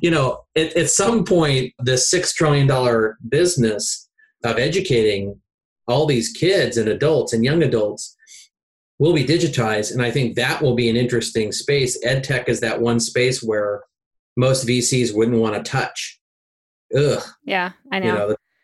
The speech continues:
Speaker 2: It's, it's a hard,
Speaker 1: <laughs>
Speaker 2: I mean, healthcare and education, no thanks. That's a, that's a hard space.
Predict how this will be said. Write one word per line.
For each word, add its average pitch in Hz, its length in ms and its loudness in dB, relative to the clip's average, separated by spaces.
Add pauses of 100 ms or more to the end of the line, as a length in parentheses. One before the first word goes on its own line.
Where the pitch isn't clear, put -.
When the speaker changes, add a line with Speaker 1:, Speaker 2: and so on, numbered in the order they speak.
(140)
Speaker 2:
It's, 320 240 -6
it's 214 120 -2
a 220 140 2
hard, 226 420 0
Speaker 1:
<laughs> - 40 -2
Speaker 2:
I 220 80 -2
mean, 214 120 -2
healthcare 233 480 -2
and 214 120 -2
education, 196 560 -2
no 262 160 -2
thanks. 254 340 0
That's 202 260 -2
a, 190 240 0
that's 202 200 -8
a - 20 -20
hard 202 220 -2
space. - 520 -8